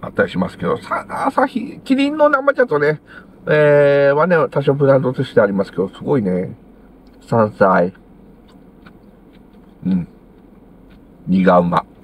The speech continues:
いいですね。この手の、あの、これシダ植物ですよね。うん。わらびかな？あ、わらびじゃない。なんか独特の名前のやつだったな、あったわ。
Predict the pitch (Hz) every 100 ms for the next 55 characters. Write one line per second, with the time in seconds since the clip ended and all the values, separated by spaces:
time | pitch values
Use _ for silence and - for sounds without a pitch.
0 | 85 85 82 - 85 78 - - - -
1 | - - - - - - - - - -
2 | - - - - - - - - - -
3 | 123 127 170 156 104 87 - 92 92 92
4 | - - - - - - - - 185 180
5 | 190 190 185 160 135 80 - - 160 139
6 | - - - 90 151 - - 214 277 240
7 | 175 165 127 165 277 262 202 135 151 190
8 | 107 135 196 214 240 240 233 233 226 226
9 | 226 - - 85 - 104 101 76